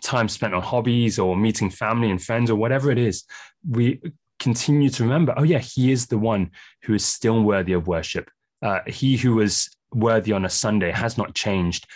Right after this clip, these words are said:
And my circumstances by Thursday afternoon may have shifted dramatically. I may be much happier and joyful. I may be much more sorrowful because of, uh, um,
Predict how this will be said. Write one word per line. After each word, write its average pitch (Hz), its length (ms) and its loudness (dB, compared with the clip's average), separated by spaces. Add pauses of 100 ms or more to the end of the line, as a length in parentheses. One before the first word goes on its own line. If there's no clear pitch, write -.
(220)
And 107 120 2
my 110 120 2
circumstances 113 920 -2
by 98 140 -4
Thursday 110 440 -2
afternoon 104 460 2
may 104 80 2
have 95 120 -2
shifted 113 440 -4
dramatically. 123 760 0 (240)
I 107 80 -2
may 117 160 2
be 107 120 0
much 110 240 0
happier 127 540 0
and 95 120 0
joyful. 127 520 -2 (200)
I 123 100 0
may 156 160 4
be 147 140 0
much 135 260 0
more 117 100 0
sorrowful 131 600 -2
because 98 240 -6
of, 95 180 0 (320)
uh, 101 240 -2
um, 101 380 0